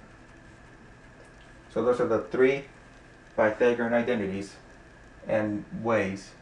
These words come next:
to remember them. Now you can also just, well, depending on the problem, you might, uh, have to move things around, like make sine squared x equal one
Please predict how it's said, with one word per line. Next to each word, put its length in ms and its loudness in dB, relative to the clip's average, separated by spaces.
to 120 -6
remember 400 -2
them. 240 -10
Now 180 2
you 200 0
can 280 -4
also 420 2
just, 440 0
well, 380 2
depending 380 4
on 100 4
the 40 0
problem, 560 4
you 140 -2
might, 320 2
uh, 140 -2
have 260 -2
to 320 0
move 400 -2
things 260 -4
around, 500 0
like 240 -4
make 320 0
sine 380 -2
squared 300 2
x 280 0
equal 440 -2
one 440 0